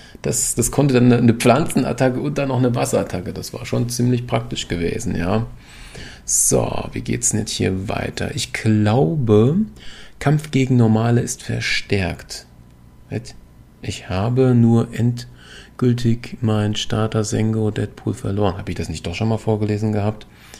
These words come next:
Kampf gegen einen Mini-Datitis. Hä? Was war denn das oben hier mit dem Kappelz? Hä?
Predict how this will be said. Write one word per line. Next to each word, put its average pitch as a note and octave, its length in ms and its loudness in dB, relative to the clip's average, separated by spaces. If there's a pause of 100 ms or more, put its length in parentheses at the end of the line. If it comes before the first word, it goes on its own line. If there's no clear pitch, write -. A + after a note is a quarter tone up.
(160)
Kampf A2 260 0
gegen G#2+ 260 2
einen G2+ 500 -2
Mini-Datitis. G2 720 0
Hä? F#2 240 -4 (600)
Was - 140 -8
war F#2 80 0
denn F2+ 220 -2
das F2+ 240 -8
oben G2+ 120 -2
hier F#2 80 0
mit F#2 100 -4
dem F#2 100 -6
Kappelz? - 640 -2 (1080)
Hä? G#2 280 2